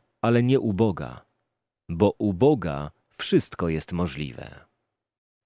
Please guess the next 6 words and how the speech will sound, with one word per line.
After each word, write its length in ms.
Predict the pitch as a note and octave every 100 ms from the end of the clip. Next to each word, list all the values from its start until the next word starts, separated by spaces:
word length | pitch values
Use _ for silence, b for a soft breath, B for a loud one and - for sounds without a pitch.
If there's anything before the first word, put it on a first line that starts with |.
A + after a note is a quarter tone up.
| _ _ _ _ _ _ _ -
Wtedy 320 | - F3+ E3+
Piotr 480 | - C3 C3+ - A#2
zaczął 400 | F#2+ A2+ - G#2+
mówić 420 | G2 A2 G2 -
do 120 | F2+
niego: 480 | E2+ C#2+ C2 A#1+ -